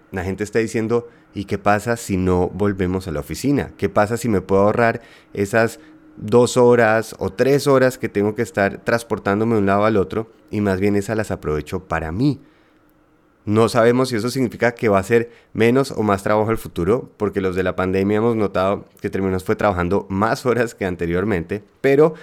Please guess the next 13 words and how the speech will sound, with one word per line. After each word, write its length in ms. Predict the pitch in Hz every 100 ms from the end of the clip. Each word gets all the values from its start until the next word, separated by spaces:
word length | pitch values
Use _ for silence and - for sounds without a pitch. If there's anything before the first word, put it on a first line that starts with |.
| - _
son 220 | - 117
horas 240 | 127 135 -
que 60 |
estamos 400 | 131 113 120 - -
eligiendo 640 | 117 107 - 113 107 107
cómo 200 | - 90
invertir. 560 | 90 98 110 180 156 87 _ _ _ _ _ _ _ _ _ _ _ _ _ _ -
En 120 | 113
el 100 | 113
momento 800 | 110 113 147 156 156 196 - _
en 120 | 131 117
que 120 | 113
tengamos 640 | 110 104 104 107 127 131